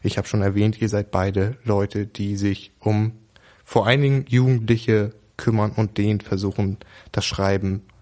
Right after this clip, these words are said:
beizubringen und das Konzept Poetry Slam vielleicht auch näher zu bringen, aber eben nicht nur Poetry Slam, sondern auch Literatur. Deshalb ganz kurz, und das ist so eine Frage, wir kennen das alle, wir sind auf irgendeinem Kleinslam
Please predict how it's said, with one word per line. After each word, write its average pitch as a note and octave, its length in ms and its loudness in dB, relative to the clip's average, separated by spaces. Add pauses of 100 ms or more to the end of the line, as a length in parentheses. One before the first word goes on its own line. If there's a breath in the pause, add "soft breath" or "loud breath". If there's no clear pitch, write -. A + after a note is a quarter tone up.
(140)
beizubringen G2+ 720 0
und G2 360 -6 (460)
das - 160 -6
Konzept - 320 -4
Poetry A2 320 0
Slam G2 200 -2
vielleicht - 280 -6
auch - 100 -16
näher A2 240 2
zu A2 160 -2
bringen, G2+ 260 0 (220 loud breath)
aber F2+ 220 -2
eben F#2+ 140 0
nicht G2+ 180 -2
nur F#2+ 100 -2
Poetry - 380 0
Slam, G2 340 -6
sondern G2 340 -4
auch - 200 -6 (100)
Literatur. G2 720 -2 (640 loud breath)
Deshalb C3+ 460 2 (240)
ganz C#3+ 320 0
kurz, A2 380 0
und A#2 340 -2
das B2+ 180 0
ist E3+ 160 0
so F3+ 60 4
eine E3 160 4
Frage, C3 720 -2 (840 soft breath)
wir B2+ 200 2
kennen F3+ 360 2
das E3 380 0
alle, C3 520 2
wir A2+ 140 4
sind C#3 460 2
auf - 200 -4
irgendeinem C#3+ 600 2
Kleinslam G#2 1120 0